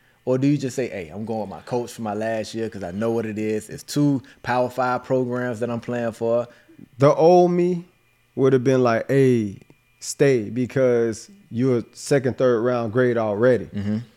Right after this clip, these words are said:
Speaker 2: And what's the worst that can happen next year? If you play better, you might go late first round, or you might just, you know, they still might stick you with, like, mid second round, right?
Speaker 1: Yeah.
Speaker 2: You still drafted, and you, you don't know what's gonna happen when you, when you transfer."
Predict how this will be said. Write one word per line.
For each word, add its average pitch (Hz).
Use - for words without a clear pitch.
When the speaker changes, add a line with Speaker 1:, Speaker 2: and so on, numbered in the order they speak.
Speaker 2:
And 117
what's 131
the 123
worst 123
that 117
can 113
happen 117
next 120
year? 90
If 110
you 139
play 139
better, 120
you 120
might 123
go 120
late 120
first 123
round, 127
or 131
you 127
might 131
just, -
you 196
know, 135
they 123
still 151
might 120
stick 135
you 135
with, 127
like, 110
mid 123
second 117
round, 69
right? 127
Speaker 1:
Yeah. 85
Speaker 2:
You 127
still 165
drafted, 135
and 123
you, 131
you 131
don't 160
know 160
what's 147
gonna 120
happen 156
when 127
you, 120
when 127
you 117
transfer." 175